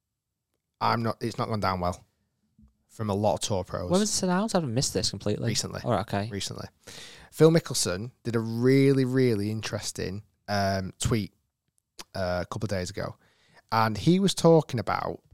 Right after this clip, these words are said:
Speaker 1: the, how they've taken the information and, and, and misinterpreted how they can get to the answer.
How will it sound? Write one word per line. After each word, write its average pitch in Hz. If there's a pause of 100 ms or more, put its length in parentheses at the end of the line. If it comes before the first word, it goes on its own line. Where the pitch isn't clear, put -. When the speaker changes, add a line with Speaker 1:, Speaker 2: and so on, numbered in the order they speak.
(160)
Speaker 1:
the, 110 (720)
how 123 (640)
they've 135
taken 185
the 196
information 156
and, 104
and, 107 (1040)
and 120
misinterpreted 123
how 113
they 104
can 107
get 98
to 113
the 98
answer. 92